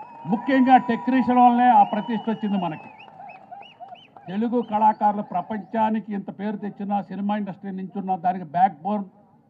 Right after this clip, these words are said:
కార్మికులు మాత్రమే. మీకు ఎంత చేసినా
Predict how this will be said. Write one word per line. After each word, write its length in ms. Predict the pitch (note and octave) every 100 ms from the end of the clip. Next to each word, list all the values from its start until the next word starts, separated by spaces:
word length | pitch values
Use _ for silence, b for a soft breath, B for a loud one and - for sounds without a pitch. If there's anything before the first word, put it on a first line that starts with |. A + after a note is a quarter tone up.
| _ _ E3+
కార్మికులు 540 | F#3+ G3+ G3+ G3+ G3+
మాత్రమే. 1000 | F3+ F#3 G3 - G3+ G#3 A#3 A#3 F3+ A2+ - - - - - - F#5 - - F5+ - - A#3+ A#3+ - - - - - - - - - - -
మీకు 280 | E3 G3 F#3+
ఎంత 420 | E3 E3 G3+ E3+
చేసినా 580 | F#3+ D#3+ F#3+ F#3+ E3